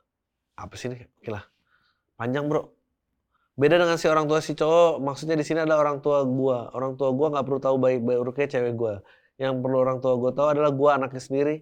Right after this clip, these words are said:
harus tahu anaknya sosok laki-laki seperti apa. Iya, betul. Ya, ditolaknya di mana, Nyong? Oh, ini dia nih. Yang gue ceritakan ke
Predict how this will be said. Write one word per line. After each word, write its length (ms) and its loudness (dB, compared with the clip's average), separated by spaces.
harus 240 -6
tahu 480 -2
anaknya 560 -4
sosok 320 -8
laki-laki 320 -6
seperti 320 -6
apa. 160 -6
Iya, 160 -4
betul. 480 -6
Ya, 160 -2
ditolaknya 400 0
di 20 0
mana, 140 0
Nyong? 320 0
Oh, 200 2
ini 160 -4
dia 160 -2
nih. 100 -4
Yang 140 6
gue 100 6
ceritakan 340 2
ke 100 4